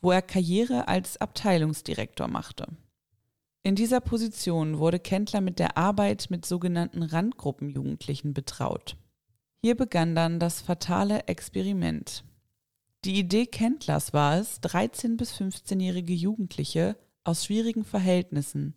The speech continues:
in die Obhut von Pädophilen zu geben, die ihnen Fürsorge vermitteln sollten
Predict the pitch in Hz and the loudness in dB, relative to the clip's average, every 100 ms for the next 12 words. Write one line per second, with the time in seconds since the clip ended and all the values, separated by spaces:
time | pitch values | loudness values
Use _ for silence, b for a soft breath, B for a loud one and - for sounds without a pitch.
0 | - 180 185 - 196 - 165 180 - - | -2 0 2 0 0 0 -2 -4 -4 -2
1 | 165 165 165 185 196 185 185 170 151 - | 0 0 -2 -2 -2 -2 0 0 0 -4
2 | 139 143 139 147 151 _ - - 156 165 | -2 -2 0 -4 -6 _ -8 -2 0 -2
3 | - 214 226 233 233 - 226 226 233 226 | 0 2 4 2 2 -2 0 0 0 0
4 | 220 220 - 123 131 | 0 0 0 -2 -2